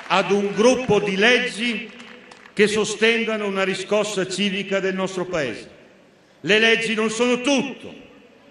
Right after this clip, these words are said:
ma possono aprire la strada a nuovi comportamenti.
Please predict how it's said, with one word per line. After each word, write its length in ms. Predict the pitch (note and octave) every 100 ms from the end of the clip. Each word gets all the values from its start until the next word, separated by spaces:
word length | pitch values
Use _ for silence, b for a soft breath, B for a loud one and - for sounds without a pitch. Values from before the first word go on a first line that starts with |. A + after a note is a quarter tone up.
| -
ma 320 | C#3+ F#3 F3 F3+
possono 520 | A3 A3 A3 F3+ F3+
aprire 380 | F3 F3+ G#3 F#3
la 140 | F3
strada 720 | F3 - F#3 F#3+ F#3+ F#3+ E3+ E3+
a 140 | D#3+
nuovi 480 | E3 E3+ F3+ F3+ E3
comportamenti. 1000 | D#3+ D#3 D3+ C#3+ C#3 B2+ A#2+ G2 E2+